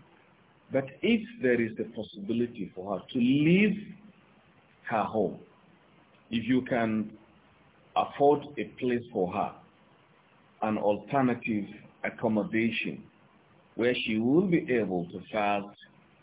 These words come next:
without any trouble, do that for her. That is number one. Number two, she is maybe eighteen-year-old girl. According to Nigerian system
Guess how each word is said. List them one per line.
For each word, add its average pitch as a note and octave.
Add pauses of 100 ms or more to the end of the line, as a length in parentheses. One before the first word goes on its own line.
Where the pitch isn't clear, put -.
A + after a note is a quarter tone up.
(220)
without A2
any A2 (120)
trouble, A#2 (920)
do B2+
that G2
for -
her. C2 (1000)
That A#2+
is G2+ (100)
number F2+
one. E2+
Number E3+
two, F3 (1080)
she C3+
is B2+
maybe C#3
eighteen-year-old C3
girl. F3+ (1160)
According D#3
to E3
Nigerian A2
system E2+